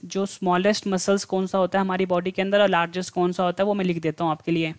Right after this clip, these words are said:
फ्रेंड्स, जो स्मॉलेस्ट मसल होता है हमारी बॉडी के अंदर वो होता है स्टेपिडियस, जो कि हमारे कानों में पाया जाता है, ठीक है।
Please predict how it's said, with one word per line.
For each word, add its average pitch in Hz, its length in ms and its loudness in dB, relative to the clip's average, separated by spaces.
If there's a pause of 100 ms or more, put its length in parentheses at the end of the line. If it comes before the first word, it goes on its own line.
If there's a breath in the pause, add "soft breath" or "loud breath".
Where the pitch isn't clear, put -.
(100)
फ्रेंड्स, 214 160 0
जो 240 100 4
स्मॉलेस्ट 214 460 4
मसल 214 220 2
होता 196 220 2
है 240 140 4
हमारी 196 360 2
बॉडी 190 240 2
के 208 80 -2
अंदर 202 240 0
वो 208 120 0
होता 196 180 0
है 233 80 4
स्टेपिडियस, 190 760 0
जो 190 160 2
कि 220 160 -4
हमारे 196 320 0
कानों 175 280 -4
में 180 120 0
पाया 170 240 -2
जाता 170 280 -2
है, 170 80 -2
ठीक 208 180 -2
है। 196 80 0